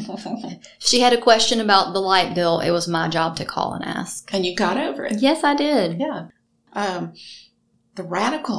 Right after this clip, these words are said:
Speaker 2: honesty.
Speaker 1: Mm.
Speaker 2: This was a takeaway for me, talking about it gives you power over it.
Speaker 1: Mm-hmm.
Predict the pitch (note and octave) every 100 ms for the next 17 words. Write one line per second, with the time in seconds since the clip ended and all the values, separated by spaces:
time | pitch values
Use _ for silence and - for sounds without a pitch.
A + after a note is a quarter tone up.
0 | - D#3+ F3 F3+ - - - - - _
1 | _ _ _ _ - G#3 G3+ F#3+ F3 E3+
2 | - _ - - A4+ - G#4+ - - -
3 | G3 F#3+ D#3+ D#3 D3 D#3 C#3+ C#3+ - -
4 | - _ _ _ - A3 C4+ C#4 F4+ F4
5 | G#3 F3+ F3 F3 - - F3 E3+ E3 F#3
6 | E3+ - - A3 F#3 D#3+ D3+ D3 - -
7 | E3 C#3+ C#3+ - - - F#3+ F#3 F#3 F3+